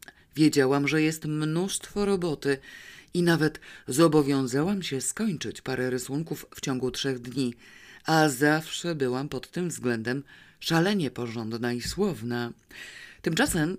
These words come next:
rysunki leżą na stole niedokończone, a mnie nie ma. Nad wyraz dziwne. Nieco zaniepokojona Alicja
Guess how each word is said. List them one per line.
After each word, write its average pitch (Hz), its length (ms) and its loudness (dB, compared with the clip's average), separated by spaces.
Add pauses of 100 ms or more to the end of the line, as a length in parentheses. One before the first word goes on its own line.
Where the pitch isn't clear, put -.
(100)
rysunki 220 680 0
leżą 208 400 2
na 220 160 0
stole 135 420 -4 (320)
niedokończone, 165 1000 -2 (520)
a 147 100 2
mnie 131 200 2
nie 170 220 0
ma. 120 320 -6 (640)
Nad 147 400 4
wyraz 131 560 0
dziwne. 117 720 -8 (800)
Nieco 196 500 6
zaniepokojona 165 840 2
Alicja 135 600 -2